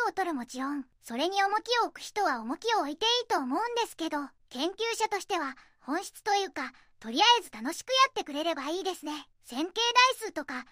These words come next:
ようわからんかったけど楽しかったわ、みたいなのが一番理想な気がするんですよ。授業とかでも、難しいから本当わかるわけないじゃないですか。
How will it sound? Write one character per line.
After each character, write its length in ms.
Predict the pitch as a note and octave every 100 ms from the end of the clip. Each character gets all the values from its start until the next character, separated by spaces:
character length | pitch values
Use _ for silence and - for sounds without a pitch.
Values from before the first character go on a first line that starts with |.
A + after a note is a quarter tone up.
| _ _
よ 160 | D#4 F#4+
う 20 |
わ 100 | A#3
か 140 | D4+
ら 100 | G#4+
ん 60 | A4
か 100 | A4
っ 40 | G#4+
た 80 | G#4
け 100 | D#4+
ど 100 | A3+
楽 240 | A3 B3+
し 100 | -
か 100 | A#4+ B4
っ 40 |
た 100 | F4
わ、 220 | C4 B3 - _
み 120 | C4+
た 160 | A4 A#4
い 40 |
な 100 | G4+
の 120 | C4
が 140 | A3 G#3
一 180 | - D4+
番 200 | F4 F#4+
理 120 | G4
想 180 | G#4 G#4
な 120 | G#4+
気 120 | G#4
が 100 | G4+
す 120 | G#4
る 120 | G#4
ん 60 | A4+
で 140 | A4+
す 120 | G#4+ D#4
よ。 200 | C#4 C4+ _
授 160 | - C#4
業 180 | A4+ A4
と 120 | D#4+
か 100 | D4+
で 140 | C#4+
も、 160 | C4 A3+ - _ -
難 140 | G3+
し 60 | C4 A4+ A#4 B4
い 40 | G#4
か 100 | E4
ら 100 | A3
本 220 | G#3+ B3+
当 180 | F#4+ F#4
わ 140 | E4
か 120 | F4+
る 100 | G#4+
わ 80 | A4
け 100 | A4
な 40 | A#4+ B4+
い 20 | A4
じ 60 |
ゃ 40 | E4+
な 120 | B3+
い 80 | G#3
で 100 | G#3
す 100 | -
か。 220 | D#4+